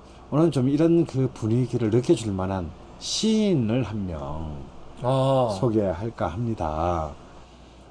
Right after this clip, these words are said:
Speaker 1: 어, 사실은 뭐 이 사람이 추석에 대한 시를 쓴 적도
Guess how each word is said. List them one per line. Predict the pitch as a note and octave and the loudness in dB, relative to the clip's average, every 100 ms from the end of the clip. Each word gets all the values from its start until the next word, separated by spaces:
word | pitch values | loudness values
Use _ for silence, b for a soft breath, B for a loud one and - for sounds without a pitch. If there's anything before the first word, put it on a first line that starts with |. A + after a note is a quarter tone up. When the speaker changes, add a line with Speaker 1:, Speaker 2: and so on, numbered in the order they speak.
| - | -12
Speaker 1:
어, | G2+ G2 G2 F#2+ F#2+ F#2+ F#2+ | -4 -2 0 -2 -2 -2 -4
사실은 | - A#2+ D3+ D3 D3 | -6 -6 -2 0 2
뭐 | C3+ C#3 | 2 2
이 | D3+ | 2
사람이 | D#3 D3 C3 | 2 2 2
추석에 | - F3 E3+ C3 | -2 0 0 0
대한 | - - C3+ | -4 0 2
시를 | E3+ C3 | 4 2
쓴 | - D3 | 2 2
적도 | D3+ D3 A#2 G2+ | 0 2 2 2